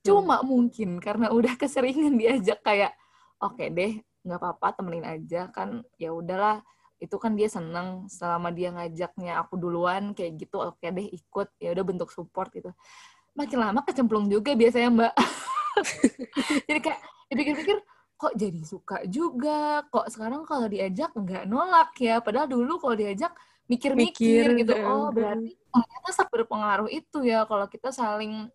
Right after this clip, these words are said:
Speaker 2: apa ya, bisa mau nyoba untuk menerima dulu di awal, nggak langsung yang kayak, "Ah, beda, gue nggak suka, nggak mau deh, nggak ikut." Kalau misalnya langsung nolak mentah-mentah,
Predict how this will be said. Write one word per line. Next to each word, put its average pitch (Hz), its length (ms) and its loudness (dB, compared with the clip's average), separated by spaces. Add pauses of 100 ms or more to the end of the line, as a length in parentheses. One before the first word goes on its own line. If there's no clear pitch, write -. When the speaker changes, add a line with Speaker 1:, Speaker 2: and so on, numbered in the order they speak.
(160)
Speaker 2:
apa - 240 -6
ya, 180 180 -4 (520)
bisa 208 480 0
mau 226 340 4
nyoba 226 480 2
untuk 220 300 -4
menerima 226 340 0
dulu 220 240 2
di 208 140 -6
awal, 233 580 2
nggak 190 220 -2
langsung 214 340 -4
yang 214 160 -4
kayak, 208 380 -4 (420)
"Ah, 330 160 4 (300)
beda, 220 420 2
gue 254 160 -4
nggak 247 160 -2
suka, 277 380 0 (160)
nggak 208 180 0
mau 220 240 2
deh, 285 220 0
nggak 220 140 2 (100)
ikut." 285 120 -4 (220)
Kalau 226 220 0
misalnya 226 340 -2
langsung 240 220 -6
nolak 226 160 -2
mentah-mentah, 233 560 -2